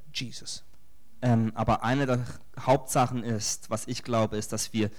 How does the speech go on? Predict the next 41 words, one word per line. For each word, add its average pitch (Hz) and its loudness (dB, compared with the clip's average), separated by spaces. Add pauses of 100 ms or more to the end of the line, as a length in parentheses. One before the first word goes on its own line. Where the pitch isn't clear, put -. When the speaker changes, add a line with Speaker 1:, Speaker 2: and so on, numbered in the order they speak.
(100)
Speaker 2:
dass 117 0
es - -4
uns 113 -2
hilft, 127 6
Jesus 110 0
zu 120 -6
finden. - -6 (400)
Speaker 1:
It's - -2
interesting, 185 4
in 151 0
John 180 6 (160)
one 160 2
verse 143 4
one, 123 0 (220)
it 127 -8
describes, 139 0
it's - -6
talking 151 -4
about 110 -8
Jesus. - -8 (260)
Speaker 2:
Es 113 -4
ist - 0
interessant, 127 4
in 117 4
Johannes 120 6
eins 123 2
eins 117 2
spricht - 2
es - -4
über 110 0
Jesus. 107 0
Speaker 1:
And 131 -6
it 135 -4
says 165 6
that 160 2
in 233 6
the 226 8
beginning 214 4
was 180 6
the 147 2
Word, 147 8